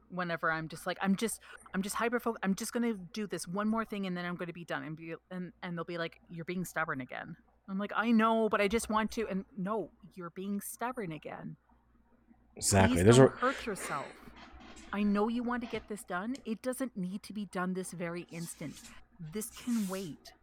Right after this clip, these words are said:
Speaker 1: and it's going to be okay." And just having someone remind me that it's going to be okay if I don't get the dishes done today, if I don't get the laundry done today, if I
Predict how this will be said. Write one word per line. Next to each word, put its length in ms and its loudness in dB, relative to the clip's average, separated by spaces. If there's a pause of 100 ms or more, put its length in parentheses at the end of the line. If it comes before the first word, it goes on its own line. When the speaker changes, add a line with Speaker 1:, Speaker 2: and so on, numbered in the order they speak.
(140)
Speaker 1:
and 120 2
it's 160 -4
going 400 -2
to 80 -20
be 240 -2
okay." 540 -8
And 180 6
just 340 2 (520)
having 440 2
someone 840 0 (680)
remind 840 0
me 380 -12 (560)
that 140 -2
it's 160 -6
going 240 -4
to 100 -14
be 140 -4
okay 540 -6
if 140 -6
I 120 -2
don't 460 -6 (540)
get 180 -6
the 60 -8
dishes 400 -4
done 220 -4
today, 400 -12
if 180 -4
I 140 0
don't 520 -8 (400)
get 200 -4
the 80 -6
laundry 520 2
done 240 -6
today, 440 -8 (320)
if 160 0 (140)
I 540 -6